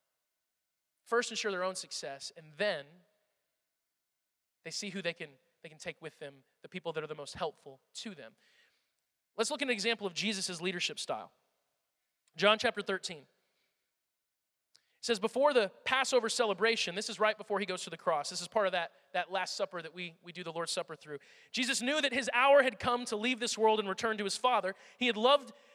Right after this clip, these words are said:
uh, his disciples during his ministry on the earth, and now he loved them to the very end. It was time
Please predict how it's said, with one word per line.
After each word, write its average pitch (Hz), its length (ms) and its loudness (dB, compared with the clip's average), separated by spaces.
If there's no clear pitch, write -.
uh, 220 80 4
his 214 160 0
disciples 254 580 2
during 247 260 4
his 214 120 -4
ministry 220 380 0
on 196 80 0
the 196 120 -4
earth, 247 220 6
and 220 100 0
now 226 200 4
he 220 120 -4
loved 208 260 2
them 202 100 -6
to 202 120 -8
the 180 80 -6
very 180 300 0
end. 151 220 -6
It 156 60 -12
was 180 120 -4
time 262 360 2